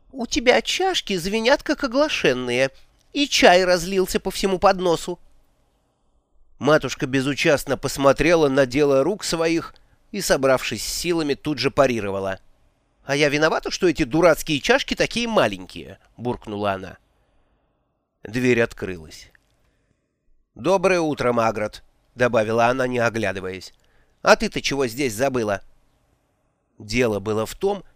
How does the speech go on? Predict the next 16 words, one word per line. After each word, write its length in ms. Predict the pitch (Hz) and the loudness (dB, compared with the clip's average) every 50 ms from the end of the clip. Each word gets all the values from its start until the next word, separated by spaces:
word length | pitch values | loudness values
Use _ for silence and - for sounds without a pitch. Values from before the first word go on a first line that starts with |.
| _ _ _ - | _ _ _ -6
как 340 | - 151 170 196 - - - | 0 2 2 2 2 0 -8
скрипнули 760 | - - - - 120 113 123 156 - - 156 151 135 135 131 | -8 -8 -4 -4 -4 -4 -4 -6 -8 -10 -10 -8 -6 -6 -6
дверные 580 | 113 113 120 131 123 123 127 139 143 143 151 | -6 -4 -2 -2 -2 -2 -2 -4 -4 -4 -6
петли. 580 | 147 - - 151 117 92 - - 87 87 - - _ _ _ _ _ _ _ _ _ _ _ _ _ - | -6 -6 -2 -2 -2 -2 -4 -10 -18 -18 -20 -20 _ _ _ _ _ _ _ _ _ _ _ _ _ -10
Магрот 500 | - 196 220 208 175 - 208 190 165 156 | -2 0 0 0 2 0 0 0 2 0
даже 260 | 208 208 175 170 208 | 0 0 0 -2 -4
дверь 420 | 175 160 160 160 156 147 127 117 | -6 -6 -2 0 2 2 2 0
открывала 680 | 107 - - - 117 113 120 110 110 127 143 139 131 120 | -2 -4 -8 -10 -8 -6 -6 -2 -2 0 0 0 -2 -4
как-то 420 | - 131 123 117 - - 135 123 | 0 0 -2 -2 -2 -6 -6 -6
жалобно. 760 | 107 107 120 135 135 123 110 98 95 92 - 90 80 - - _ _ _ _ _ _ _ _ _ _ _ _ _ _ _ _ _ _ _ _ _ _ _ _ _ _ - | -6 -4 0 0 2 2 0 -2 -4 -10 -14 -20 -20 -20 -20 _ _ _ _ _ _ _ _ _ _ _ _ _ _ _ _ _ _ _ _ _ _ _ _ _ _ -6
Молодая 480 | 113 131 151 170 170 147 156 143 127 | -2 2 4 4 4 4 4 2 2
ведьмочка 680 | 120 117 135 202 220 175 135 147 139 127 - - - 139 | 2 0 -2 -2 -2 -2 -2 -4 -4 -4 -4 -4 -4 -4
безмолвно 720 | 117 123 135 127 117 127 143 180 190 180 147 120 135 143 | -2 -2 -4 -4 -4 -2 -2 0 0 0 -2 -4 -6 -6
скользнула 600 | 120 - - 156 143 127 117 117 143 156 143 135 117 | -6 -4 -4 -4 -2 -2 -4 -4 -4 -4 -2 -2 -4
в 100 | - - | -4 -8
комнату. 580 | - - 123 98 98 92 90 _ - 92 87 | -8 -6 -6 -6 -6 -10 -14 _ -18 -20 -20